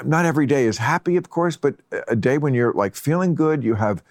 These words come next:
things to look forward to, you feel like you're doing something useful, and, uh, you also have pleasure in your life, excitement with other people and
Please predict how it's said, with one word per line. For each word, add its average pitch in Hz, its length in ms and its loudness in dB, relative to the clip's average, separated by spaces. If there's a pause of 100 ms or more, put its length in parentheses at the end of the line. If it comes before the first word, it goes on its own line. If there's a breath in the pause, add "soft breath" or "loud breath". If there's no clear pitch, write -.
(300 soft breath)
things 160 400 0
to - 120 -2
look 110 220 0
forward 151 460 0
to, 139 320 0
you 107 160 0
feel 135 280 0
like 117 260 0
you're 107 220 0 (260)
doing 131 240 2
something 113 680 0 (220 soft breath)
useful, 131 800 0 (500 soft breath)
and, 113 500 0 (120)
uh, 110 200 2
you 113 240 2
also 127 240 -2
have 123 280 -2
pleasure 139 460 0
in 147 80 2
your 139 120 2
life, 139 280 0
excitement 127 680 -2
with 127 220 -2
other 123 220 0
people 151 540 -2
and 110 160 0